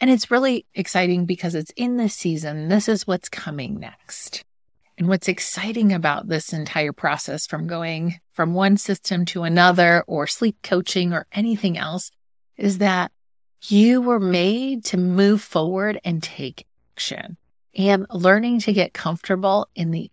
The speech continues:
uncomfortable is a skill set. And being el-, able to celebrate that progress along the way, little by little, makes sustainable changes. And it helps us become who we were designed to be along the way.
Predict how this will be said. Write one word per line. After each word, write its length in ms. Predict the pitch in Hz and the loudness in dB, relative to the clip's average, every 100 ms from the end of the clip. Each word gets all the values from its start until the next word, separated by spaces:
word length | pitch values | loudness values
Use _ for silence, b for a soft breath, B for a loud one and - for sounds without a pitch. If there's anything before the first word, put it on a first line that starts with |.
| - | -10
uncomfortable 1000 | 160 185 170 - 147 - 165 180 180 - _ | -4 -4 -4 -6 -6 -6 -2 0 0 -2 _
is 280 | - 214 233 | 0 2 4
a 140 | 240 214 | 2 0
skill 400 | - - 214 214 | -4 -8 -6 -6
set. 320 | - - - _ _ _ | -10 -12 -14 _ _ _
And 160 | - 190 | 0 0
being 260 | 254 262 - | 0 -4 -6
el-, 240 | 175 185 - | -4 -4 -4
able 300 | - 190 185 175 | 2 2 2 0
to 160 | - | -4
celebrate 720 | 143 - 180 190 175 147 - | -6 0 2 2 0 -2 -2
that 160 | - - | -8 -10
progress 500 | - - 135 160 - | -8 -6 -4 -4 -4
along 260 | 185 185 185 | -6 -6 -6
the 100 | 190 | -2
way, 340 | 196 208 220 _ _ _ _ | 0 0 -2 _ _ _ _
little 300 | 202 180 196 | -2 2 2
by 200 | 214 202 190 | 2 2 2
little, 580 | 185 143 156 226 262 - _ _ _ | 0 0 0 -2 -4 -8 _ _ _
makes 300 | 165 165 - | -2 -2 -4
sustainable 560 | 190 - - 156 139 165 | -6 -4 -4 -4 -6 -6
changes. 880 | - - 285 285 202 - 139 - - _ - | -4 -2 -2 0 -2 -4 -8 -12 -20 _ -4
And 580 | 226 269 254 175 175 170 | 0 0 4 4 4 0
it 140 | - 220 | -6 -6
helps 500 | - - 294 - - | -6 -4 -4 -4 -4
us 260 | 160 165 | -2 -4
become 540 | - 180 - 180 151 156 - | -4 -6 -4 -6 -4 -6 -4
who 120 | 254 | -2
we 160 | 262 254 | 0 2
were 140 | 214 | 2
designed 560 | 190 180 160 170 214 214 | 2 0 0 2 2 0
to 100 | 196 | 0
be 500 | - - - 220 285 _ _ _ _ _ | -2 -2 0 -2 -4 _ _ _ _ _
along 400 | 165 160 170 160 | -4 -4 -8 -8
the 120 | 156 | -6
way. 340 | 143 - - | -4 -6 -10